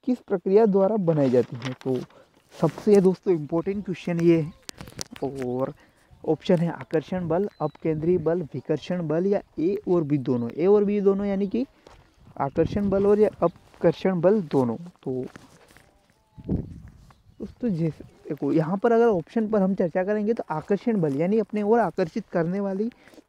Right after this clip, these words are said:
विकर्षण बल यानी अपने से दूर ले जाने वाली और अपकर्षी बल यानी कि आप अगर उसको घुमाएंगे तो वह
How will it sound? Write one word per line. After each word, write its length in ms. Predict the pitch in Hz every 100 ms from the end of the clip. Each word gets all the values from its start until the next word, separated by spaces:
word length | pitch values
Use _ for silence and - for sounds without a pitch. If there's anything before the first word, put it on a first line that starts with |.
| -
विकर्षण 540 | 151 185 226 - 233
बल 160 | 220 220
यानी 220 | 214 220
अपने 240 | 202 196
से 140 | 202 208
दूर 280 | 135 156 190
ले 160 | 196
जाने 260 | 202 196 202
वाली 300 | 196 202 247 _ _ _ _ _ _ -
और 320 | 127 127 165 - _ _ _ _ 220
अपकर्षी 640 | 214 _ - 190 - 240
बल 240 | 185 196
यानी 300 | 190 180 208
कि 260 | 240 254 240
आप 280 | 208 185 185
अगर 220 | 170 175
उसको 280 | 160 - 180
घुमाएंगे 640 | 131 127 139 165 190 247
तो 220 | - 233
वह 240 | 208 214